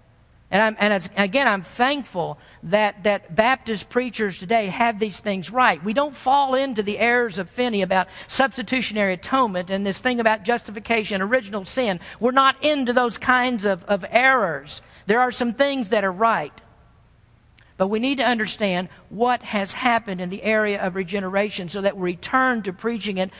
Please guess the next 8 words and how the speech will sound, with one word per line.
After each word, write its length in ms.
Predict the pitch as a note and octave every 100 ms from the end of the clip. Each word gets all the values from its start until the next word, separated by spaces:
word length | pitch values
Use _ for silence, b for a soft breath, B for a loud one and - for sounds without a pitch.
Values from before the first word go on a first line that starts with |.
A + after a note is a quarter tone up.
| B
like 360 | F#3+ A3 A#3 -
the 80 | G3
Bible 540 | G#3+ A3 A3 F3+ E3+ B
says 420 | - - A#3+ A#3 F#3+
that 120 | G3
it 140 | G3
actually 600 | G3 G#3+ - G3 F#3+ - B3+
is. 400 | G#3+ C3 B2